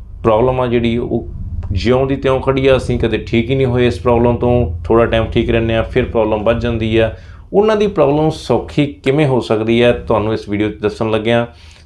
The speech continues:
ਧਿਆਨ ਦੇ ਨਾਲ ਸੁਣ ਲਓ। ਸਵੇਰੇ ਜਿਹੜਾ ਹੈ, ਰਾਤ ਦਾ ਜਿਹੜੀ ਰੋਟੀ ਬਣੀ ਹੈ, ਬਚੀ ਹੈ ਰੋਟੀ, ਉਹ ਰੋਟੀ ਸਵੇਰ ਦੇ ਟਾਈਮ ਦਾਤਨ ਕੁਰਲੀ ਕਰਨ ਤੋਂ ਬਾਅਦ ਵਿੱਚ ਚੁਆ ਕੇ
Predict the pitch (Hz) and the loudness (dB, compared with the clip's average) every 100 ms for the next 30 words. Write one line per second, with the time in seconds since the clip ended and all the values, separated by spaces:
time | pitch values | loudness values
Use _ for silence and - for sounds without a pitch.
0 | - 123 104 107 123 127 - 135 131 139 | -2 0 2 2 0 0 0 0 2 2
1 | 135 - 113 117 131 123 - - - - | 0 0 2 4 4 0 -6 -18 -20 -20
2 | - - - 117 101 117 120 101 113 110 | -20 -20 -8 -4 0 2 2 2 0 2
3 | 98 101 117 120 120 120 117 117 104 98 | 2 2 2 0 -2 -2 0 -2 0 -2
4 | - 101 90 104 127 120 101 92 95 - | -2 -4 -2 0 2 2 0 0 -2 -2
5 | 127 127 127 120 113 127 - 135 131 139 | -2 2 4 2 0 -4 -2 0 2 2
6 | 113 123 - - 117 120 123 120 117 117 | 0 -4 -4 0 0 2 0 2 0 0
7 | 117 107 - 110 101 110 107 98 107 104 | 0 0 0 -4 -2 0 0 0 0 0
8 | 98 98 87 95 120 127 117 117 - 113 | 0 0 2 2 2 2 -2 -4 -8 -12
9 | - 110 104 101 104 123 127 127 | -6 0 2 2 0 -2 -4 -4